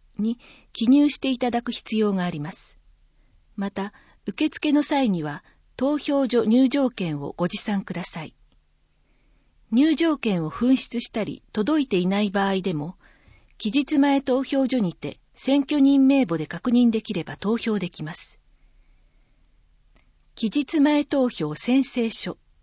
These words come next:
兼請求書の書式は、富士見市ホームページからダウンロードできます。参議院議員通常選挙の期日前投票も受付しています。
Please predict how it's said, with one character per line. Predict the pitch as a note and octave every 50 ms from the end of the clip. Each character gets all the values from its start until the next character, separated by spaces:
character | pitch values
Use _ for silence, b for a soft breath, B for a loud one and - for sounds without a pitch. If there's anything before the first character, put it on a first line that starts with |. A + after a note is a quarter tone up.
| _ _ _
兼 | - A#3 F#3+
請 | F3 - - E3 E3+
求 | - - - D#3
書 | D3 - - D3 - - _ _ _ _
の | G3 G#3
書 | A3+ - A3+
式 | A#3 - - - A3+ G3+
は、 | F#3+ F#3+ A3+ b b b b b b b b b b -
富 | A#3+ A3
士 | C#4+ D4+
見 | C#4+ D4 D4
市 | - - F3+
ホ | - - A#3 C4
ー | C#4
ム | C4+ C#4 C4+
ペ | - C#4+ C4+ A#3
ー |
ジ | - E3+
か | - - D3
ら | C#3+ C#3+ C#3
ダ | E3 F3 G#3+
ウ | A#3+
ン | B3+ B3+ A#3+
ロ | B3+ A#3+ G#3
ー |
ド | - -
で | C#3+ D3
き | - - - -
ま | C#3+ F3
す。 | - - - - _ _ _ _ _ _ _ _ _ _ _ _ _ _ _ _ _ _ _ _ _ _ _ _ _ _ _ _ _ _ _ _ _ _ _ _ _ _ _ _ _
参 | - - - C4 C#4 D#4 D#4+ D#4+
議 | C4+ C#4+ D4 D4 C#4+
院 | C#4+ C#4+ C4+
議 | B3 A#3 C4 B3+ A3+
員 | G3 E3 D#3 D3
通 | - - B3+ C4+ C#4+ C4+
常 | A#3 C#4 C#4 C#4
選 | C4+ - - C4 B3+ A#3
挙 | - - D#3+
の | D#3 D3 -
期 | - - F3+
日 | A#3 B3 A#3+ C4+ B3
前 | B3 B3+ A#3+ A#3+
投 | A#3+ - A3+ G#3+ G#3
票 | - - D#3 D3 C#3+
も | C#3+ -
受 | - - - A#3
付 | A3+ - - - G#3
し | - - -
て | - E3+
い | D3+
ま | D3 D3 F3
す。 | - - - - -